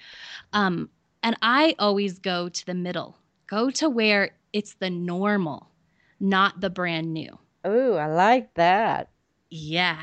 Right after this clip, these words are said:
Speaker 1: And that makes it, uh, meatier. It makes it more, um, it's because it's like you've had the experience over and over again when you're in the middle of it.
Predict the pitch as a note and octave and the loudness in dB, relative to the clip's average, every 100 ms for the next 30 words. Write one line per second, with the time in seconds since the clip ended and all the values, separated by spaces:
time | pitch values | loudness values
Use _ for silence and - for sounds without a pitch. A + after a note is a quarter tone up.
0 | - F3 A3 A3 A#3+ C4 C4 D#4 - C4+ | -10 -2 2 2 2 0 -2 -4 -4 -6
1 | - _ G3 F#3 D#3+ C#3+ G3 G#3+ B3 C#4 | -6 _ -16 -14 -14 -12 -10 -6 -6 -4
2 | C#4 C#4 G#3 G3+ G3 - G3 F#3+ F#3 F3+ | -4 -4 -4 -4 -4 -6 -10 -8 -4 -4
3 | F3 - - - _ E3+ E3 D#3 D#3+ E3+ | -4 -8 -20 -20 _ -6 -4 -6 -8 -14
4 | - _ _ _ _ _ - G#3+ - _ | -18 _ _ _ _ _ -6 -6 -6 _
5 | G3 A3+ B3 A#3+ A#3 A#3+ B3 G#3 A3 G#3+ | -8 -4 -4 -4 -2 -2 -2 -2 -2 0
6 | G3+ - C#4+ C#4 B3 G#3+ G3 F#3 F3+ F3 | -2 -4 -2 0 0 0 0 0 -2 -2
7 | F3 E3+ E3+ E3+ F3 F3 F3 E3+ E3+ E3 | -4 -4 -4 -4 -4 -2 -2 -4 -4 -2
8 | F3+ G#3+ A#3+ D4 | 0 2 2 2